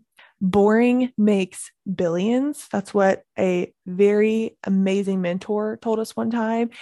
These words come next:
is that when you're starting to get bored, good. Make it feel new and different, because keeping it boring, keeping it the same,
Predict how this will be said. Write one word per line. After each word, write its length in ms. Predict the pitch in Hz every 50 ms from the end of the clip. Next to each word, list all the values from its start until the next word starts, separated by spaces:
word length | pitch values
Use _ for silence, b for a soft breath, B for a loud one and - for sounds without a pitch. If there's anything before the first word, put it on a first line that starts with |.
| B B B
is 100 | 202 190
that 140 | 208 196 196
when 140 | 190 190
you're 120 | 185 196 202
starting 320 | - - 214 208 208 202
to 60 | 214
get 120 | 202 - 190
bored, 460 | 196 202 202 214 226 240 247 240 - _ _ _ -
good. 420 | 180 208 185 - - - - 214 - _ _ _ _ _ _ _ _ _ _ 208
Make 280 | 202 196 196 190 202
it 120 | 214 - -
feel 720 | - - - - 214 185 196 202 214 226 247 247 247 -
new 180 | 254 247 254 262
and 140 | 262 262
different, 480 | 254 269 269 - 294 294 302 294 - - - _ _
because 300 | - 202 - 208 196 190 185 - _ -
keeping 380 | - - 214 190 - 208 208
it 140 | 202 208 185
boring, 580 | 180 185 185 190 202 220 233 240 247 262 269 - b b b b b b b -
keeping 260 | - 226 196 208 208
it 200 | 202 - - 190
the 120 | 185 196
same, 760 | 190 - - - 190 185 190 185 196 214 240 254 269 285 285